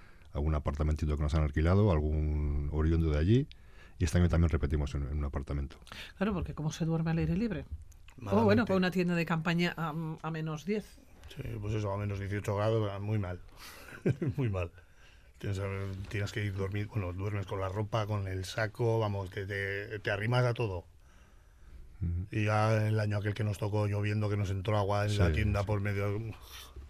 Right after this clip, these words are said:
Speaker 3: que fue un año más que dijimos que no volvíamos más y mira.
Speaker 2: Y se-, y seguís, eh, bueno, son miles de anécdotas probablemente las que
Speaker 1: Sí.
Speaker 2: podréis, eh, contar,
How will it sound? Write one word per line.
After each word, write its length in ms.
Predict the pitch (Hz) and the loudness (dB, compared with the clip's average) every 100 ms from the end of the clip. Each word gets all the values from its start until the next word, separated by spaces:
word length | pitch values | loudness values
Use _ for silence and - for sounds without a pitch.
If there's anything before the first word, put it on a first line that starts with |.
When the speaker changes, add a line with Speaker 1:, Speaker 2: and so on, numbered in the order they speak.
| - - - - - - - - - 135 131 156 196 - - - | -18 -18 -18 -18 -20 -20 -20 -20 -8 -4 -2 -2 -4 -4 -6 -4
Speaker 3:
que 100 | 101 | 0
fue 100 | 104 | 2
un 60 | 107 | 4
año 200 | 110 113 | 4 4
más 140 | 110 | 2
que 80 | 107 | 2
dijimos 280 | 98 104 104 | 2 0 0
que 100 | 107 | 0
no 100 | 107 | 0
volvíamos 440 | 98 101 98 92 | 0 0 0 0
más 160 | 101 110 | -2 -2
y 80 | |
mira. 220 | 95 104 - - - - - - | -4 -6 -10 -18 -20 -12 0 2
Speaker 2:
Y 60 | 196 | 4
se-, 160 | - - - | 2 0 0
y 160 | 202 190 | 4 6
seguís, 560 | - 180 196 185 180 | 6 6 6 6 4
eh, 80 | 185 | 2
bueno, 160 | 170 - | 2 2
son 220 | - 240 | 6 8
miles 260 | 175 151 143 | 6 4 2
de 60 | |
anécdotas 460 | 156 156 156 156 170 | 2 2 0 0 -2
probablemente 480 | - 151 147 151 156 | 0 0 2 2 6
las 140 | 123 - | 6 4
que 100 | 151 | 0
Speaker 1:
Sí. 40 | - | 2
Speaker 2:
podréis, 380 | 143 143 151 170 | 2 2 0 -2
eh, 260 | 139 147 | 0 -2
contar, 420 | 156 143 143 160 | 0 0 4 4